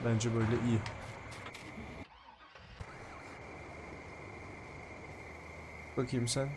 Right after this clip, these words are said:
Be, be. Ya, hadi bakayım. Çiftçi Kemal,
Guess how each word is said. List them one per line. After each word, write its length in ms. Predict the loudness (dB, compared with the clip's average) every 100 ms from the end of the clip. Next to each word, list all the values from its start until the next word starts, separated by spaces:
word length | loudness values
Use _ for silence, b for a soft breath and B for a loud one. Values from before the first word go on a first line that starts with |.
| 0 0 -2 -2 -10 -12 -12 -10 0
Be, 200 | 4 4 2 -2 -6 4
be. 240 | 6 6 4 -2 -8 -10 -10 -10 -10 -10 -10 -10 -10 -10 -10 -10 -10 -10 -10 -10 -10 -10 -10 -12 -12 -10 -10 -10 -10 -10 -10 -10 -10 -10 -10 -10 -10 -10 -10 -10 -10 -2 6
Ya, 540 | 10 12 12 12 12 10
hadi 260 | 10 10
bakayım. 360 | 8 8 6 4 2 -8 -8 -10 -10 -10 -10 -8 8
Çiftçi 520 | 12 12 10 10 10
Kemal, 640 | 12 12 12 12 12 10